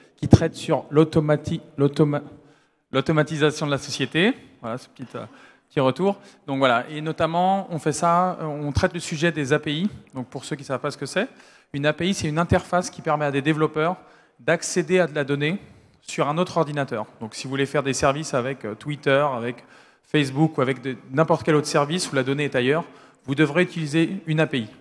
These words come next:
A P I, c'est Application Programming Interface, interface de programmation d'application, et c'est ce qui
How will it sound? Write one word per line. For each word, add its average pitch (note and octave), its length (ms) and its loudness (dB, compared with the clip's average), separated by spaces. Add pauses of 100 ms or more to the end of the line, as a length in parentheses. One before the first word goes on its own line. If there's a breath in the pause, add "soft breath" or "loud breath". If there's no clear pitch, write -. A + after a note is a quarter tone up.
(460)
A B2+ 120 -2
P D3 160 -2
I, F3 120 -2
c'est D3 300 -2
Application D3 580 0
Programming C3+ 540 0
Interface, C3+ 640 -4 (460 soft breath)
interface D3 440 0
de D3 60 -2
programmation C#3 480 -2
d'application, B2+ 560 -2 (260)
et C#3 80 0
c'est C#3+ 220 2
ce - 80 -4
qui C#3 180 -8